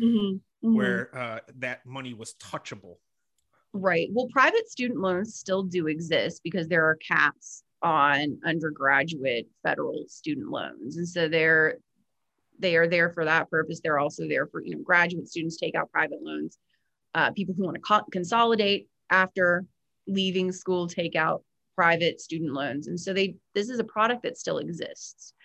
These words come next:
Speaker 1: Um, and so I don't think it's hopeless. Um, but one thing, you know, one of the reasons you can't discharge student loans in bankruptcy is because it's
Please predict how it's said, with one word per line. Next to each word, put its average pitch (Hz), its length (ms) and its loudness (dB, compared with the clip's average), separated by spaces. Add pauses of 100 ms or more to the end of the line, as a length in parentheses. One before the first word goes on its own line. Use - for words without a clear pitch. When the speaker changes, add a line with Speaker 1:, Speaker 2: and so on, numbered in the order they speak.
(560)
Speaker 1:
Um, 147 400 2 (100)
and 185 140 0
so 180 120 0
I 175 80 2
don't 185 220 0
think 226 140 -4
it's - 160 -2 (180)
hopeless. - 640 -8 (500)
Um, 156 560 2 (460)
but 185 380 4
one 196 420 0
thing, 190 600 -2
you 190 120 0
know, 156 60 0
one 214 100 2
of 226 40 2
the 190 60 2
reasons 175 640 2
you 175 80 -6
can't 208 380 0
discharge 185 640 -2
student 185 260 -2
loans 180 320 0
in 160 100 -2
bankruptcy - 800 0
is 170 180 -2
because 220 580 -2
it's 170 200 -6